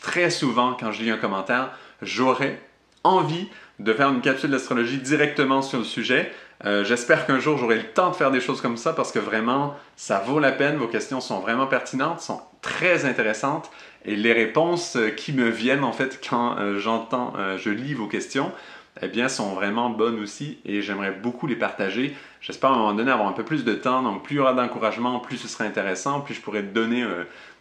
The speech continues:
en fait, de temps, euh, pour la capsule d'astrologie et toutes les informations qui tournent autour, qui sont vraiment passionnantes. Donc, un grand merci.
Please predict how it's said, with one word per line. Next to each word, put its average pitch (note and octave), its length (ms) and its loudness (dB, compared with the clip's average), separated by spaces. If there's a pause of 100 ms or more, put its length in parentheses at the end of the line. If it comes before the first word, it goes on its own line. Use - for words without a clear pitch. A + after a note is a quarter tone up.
en F2+ 100 -8
fait, A2 280 -2
de G2 80 -2
temps, B2 400 -6 (260)
euh, F2+ 60 -8
pour G#2 160 -4
la F#2 160 0
capsule A2+ 460 -4
d'astrologie G2 560 -4
et G#2 100 -2
toutes C#3+ 220 -6
les A2 160 -4
informations G2+ 560 -6
qui - 180 -12
tournent C3 300 -4
autour, A2+ 400 -4 (280)
qui - 120 -14
sont A#2+ 220 -4
vraiment A2+ 280 0
passionnantes. F2+ 640 -2
Donc, F#2 200 -6
un G2 120 -4
grand D3 220 4
merci. E3 540 -2